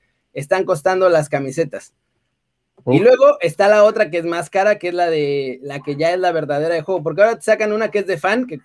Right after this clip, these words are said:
Speaker 1: cuesta dos mil, luego la de jugador, que esa cuesta como tres, cuatro mil, entonces, mira, así va a jugar México. Ahí está completo el uniforme.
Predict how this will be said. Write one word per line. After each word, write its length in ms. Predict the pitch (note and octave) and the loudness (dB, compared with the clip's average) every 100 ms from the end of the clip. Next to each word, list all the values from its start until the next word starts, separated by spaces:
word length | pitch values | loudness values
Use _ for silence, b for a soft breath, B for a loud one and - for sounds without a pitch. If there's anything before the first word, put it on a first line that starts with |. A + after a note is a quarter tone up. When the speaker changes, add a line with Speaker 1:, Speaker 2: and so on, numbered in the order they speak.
| - | -8
Speaker 1:
cuesta 260 | F#3+ F#3+ | -6 -2
dos 120 | E3 | -2
mil, 260 | D3+ G3 B3 - _ _ _ - | -2 -4 -4 -10 _ _ _ -2
luego 240 | E3+ G#3 | 2 4
la 160 | G3 E3+ | 4 4
de 120 | E3 | 0
jugador, 680 | D3+ D#3+ D#3+ D#3+ G#3+ C4+ - _ | -2 -4 -2 2 2 0 -4 _
que 160 | - D#3+ | -8 -6
esa 220 | F3 F3 | -4 -6
cuesta 300 | F3+ D#3 F3 | -6 -6 -6
como 220 | D3 C3 | -6 -8
tres, 240 | B2+ F3+ D#3 | -6 -6 -4
cuatro 280 | D#3+ C3+ C3+ | -6 -6 -6
mil, 340 | D#3+ A3 A3+ _ _ | -4 -4 -6 _ _
entonces, 680 | - D3 D3 D#3 C3 - _ _ _ _ _ _ - | -10 -6 -4 -6 -6 -14 _ _ _ _ _ _ -2
mira, 220 | F3+ D#3 | -2 0
así 220 | D#3+ B3+ | -4 0
va 120 | C4+ | 2
a 40 | B3+ | 2
jugar 280 | A#3 A3 | 4 2
México. 420 | G#3+ F3+ D#3 A#2+ _ _ _ _ _ _ - | 2 -2 -6 -10 _ _ _ _ _ _ -10
Ahí 120 | F3+ | -6
está 200 | G#3 G#3 | -2 -2
completo 400 | F3+ E3 F#3 F#3 | -2 -2 -2 -2
el 60 | F3 | -4
uniforme. 500 | D3 D3+ C#3 - | -4 -6 -8 -10